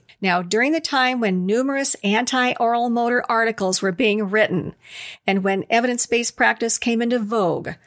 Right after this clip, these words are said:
a comprehensive analysis of language intervention studies was done by Curran and Gillam in two thousand eight. And if you work in the schools, you may want to read this article in its entirety, okay? And there's some detail here, but it's interesting.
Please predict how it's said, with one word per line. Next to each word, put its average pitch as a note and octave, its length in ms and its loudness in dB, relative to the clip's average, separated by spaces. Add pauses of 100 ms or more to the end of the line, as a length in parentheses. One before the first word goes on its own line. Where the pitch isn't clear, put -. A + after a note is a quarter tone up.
(180)
a E3 60 0
comprehensive A3 960 0
analysis F#3+ 760 0
of F3 240 0
language G3 480 0
intervention G#3+ 640 0
studies F#3+ 540 0
was A3 300 -2
done F3+ 500 0
by F3 140 2
Curran F3 420 0
and G#3+ 220 -2
Gillam F3 340 0
in G3+ 100 -2
two F3 180 0
thousand F3 340 0
eight. C#4+ 320 0 (260)
And D#3+ 100 2
if D3+ 120 -2
you A#3 160 -2
work D4+ 240 -2
in D#4 80 0
the D4+ 80 0
schools, G3+ 800 0 (160)
you D4 480 0
may D#4 320 0
want C#4 300 -2
to C4+ 140 -2
read B3 220 0
this B3 200 0
article B3+ 460 -2
in A3 140 -2
its G#3+ 160 0
entirety, G3 720 0 (180)
okay? G3+ 420 -2 (100)
And F3+ 120 -2
there's A#3 180 0
some D#4 220 0
detail D4 500 0
here, F3 400 -6
but G#3 80 0
it's G#3 240 0
interesting. A#3 600 -2